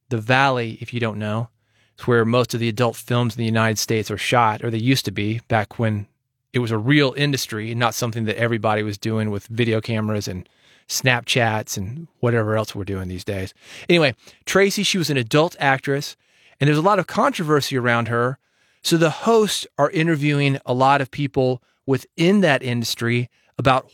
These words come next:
what really happened with Tracy Lords. The controversy around her, if you're not familiar with it, was that Tracy got into this business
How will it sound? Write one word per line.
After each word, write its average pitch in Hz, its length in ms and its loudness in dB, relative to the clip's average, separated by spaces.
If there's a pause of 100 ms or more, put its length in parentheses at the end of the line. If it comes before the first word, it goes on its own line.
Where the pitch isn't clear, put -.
what 165 320 2
really 147 400 2
happened 123 640 -2 (320)
with 123 200 2
Tracy 123 420 -2
Lords. 113 420 -8 (360)
The - 100 -2
controversy 165 720 0
around 135 360 2
her, 113 220 -4
if - 100 -10
you're 120 80 -4
not 123 160 0
familiar 139 360 2
with 110 200 -4
it, 117 160 -6 (380)
was 120 100 -2
that 117 140 -2
Tracy 185 420 0
got 139 260 4
into 135 180 -2
this 117 160 -4
business 127 580 -2